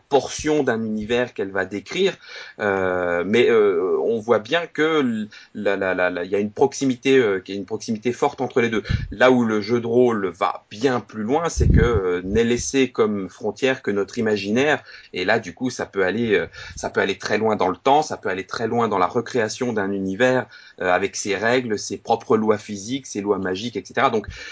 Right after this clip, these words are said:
c'est sûr que, euh, il y a, il y a, il y a davantage côté jeu de rôle que côté, euh, jeu de plateau, mais on sent, et là je suis bien d'accord avec toi, que ces univers, euh, se, s'enrichissent mutuellement de plus en plus, et on retrouve,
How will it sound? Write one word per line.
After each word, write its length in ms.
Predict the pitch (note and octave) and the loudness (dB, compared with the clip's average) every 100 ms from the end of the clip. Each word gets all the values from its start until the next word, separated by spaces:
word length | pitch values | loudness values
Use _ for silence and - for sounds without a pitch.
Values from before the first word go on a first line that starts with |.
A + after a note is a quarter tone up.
| - | -16
c'est 140 | - G#2 | -10 -8
sûr 280 | - D#3+ | -2 0
que, 180 | - B2+ - - - - | 4 2 0 -14 -8 -2
euh, 800 | G#2 F#2 F2 E2 C2 C2+ A1 G1+ G1+ D2 | 0 0 0 -4 -4 -4 -4 -6 -6 -6
il 240 | C#2+ G2+ | -10 -2
y 80 | A2+ | 0
a, 80 | G#2 | 0
il 100 | G2+ | 4
y 60 | |
a, 160 | G#2 F#2 | 4 4
il 80 | F#2 | 2
y 80 | F#2+ | -2
a 80 | |
davantage 800 | F#2 - C#3 B2+ B2+ C#3+ C3 A#2+ | -2 -2 0 2 2 2 2 0
côté 240 | - G#2 A2 | -6 -8 -8
jeu 140 | A2 | -6
de 40 | G#2+ | 0
rôle 200 | B2+ B2 | 0 0
que 100 | B2+ | -6
côté, 360 | - G#2 A#2 | -8 -8 -4
euh, 280 | A2+ F#2 F2+ | 0 0 0
jeu 200 | F2+ A#2+ | -2 -4
de 60 | A2 | -4
plateau, 440 | - A2 C3+ G3+ - - - | -2 0 4 2 2 -8 2
mais 180 | C3 | 4
on 140 | F#3 C#3+ | 4 2
sent, 220 | - D3+ D#3 | 0 2 2
et 60 | |
là 120 | G#2+ A#2+ | 2 0
je 80 | - | -6
suis 120 | G2 | -14
bien 220 | E2 D3 | -4 -2
d'accord 260 | B2+ A#2 G2 | -2 0 0
avec 220 | F#2+ - | 0 0
toi, 180 | D3+ E3 | 0 0
que 280 | - D#3+ D#3 - - | -2 -2 -2 -14 -10
ces 260 | B2+ A#2 | -8 -4
univers, 440 | B2 B2 C#3 D#3 - - | -2 2 4 2 0 -8
euh, 300 | G#2+ G#2 F#2 | 2 2 2
se, 320 | F#2 - G#2 F#2 | -2 -2 -2 2
s'enrichissent 680 | - C#3 C#3 - D3+ - A#2 | 2 2 0 -2 -8 -6 -2
mutuellement 600 | G#2 B2 B2 C3 C3+ C3 | 0 -2 2 2 4 2
de 120 | A2 | 0
plus 260 | - C3 A#2 | -4 -4 -2
en 100 | G#2+ | -2
plus, 340 | D#3+ G3+ - - - - - | -2 -4 -6 -18 -20 -8 4
et 220 | G#2+ G#2 | 6 8
on 140 | A#2+ | 8
retrouve, 640 | B2+ C#3 - E3 D3 A2+ | 8 6 4 -6 -4 -4